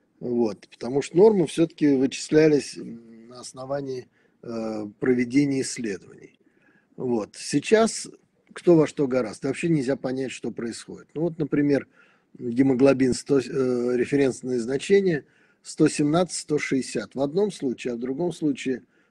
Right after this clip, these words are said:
та же лаборатория сто тридцать два, сто семьдесят три. Может быть, мужчина и женщина здесь. Но понять, опять же, это невозможно, потому что нигде это не написано,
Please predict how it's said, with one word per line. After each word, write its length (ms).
та 160
же 140
лаборатория 640
сто 220
тридцать 380
два, 200
сто 180
семьдесят 380
три. 120
Может 440
быть, 200
мужчина 460
и 60
женщина 540
здесь. 480
Но 440
понять, 480
опять 320
же, 120
это 200
невозможно, 800
потому 320
что 140
нигде 280
это 160
не 60
написано, 640